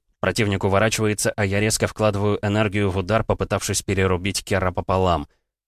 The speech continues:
Приём сработал, но избранный в последнее мгновение отбил неожиданную атаку клинком. На лице Кера появилось хищное выражение лица. Он повёл рукой перед собой, и со всех сторон на меня понеслись воскресшие мертвецы.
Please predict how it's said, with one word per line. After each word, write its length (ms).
Приём 280
сработал, 640
но 160
избранный 440
в 100
последнее 440
мгновение 640
отбил 440
неожиданную 680
атаку 360
клинком. 540
На 140
лице 280
Кера 300
появилось 580
хищное 480
выражение 480
лица. 440
Он 160
повёл 320
рукой 280
перед 300
собой, 440
и 60
со 120
всех 200
сторон 340
на 60
меня 240
понеслись 520
воскресшие 580
мертвецы. 640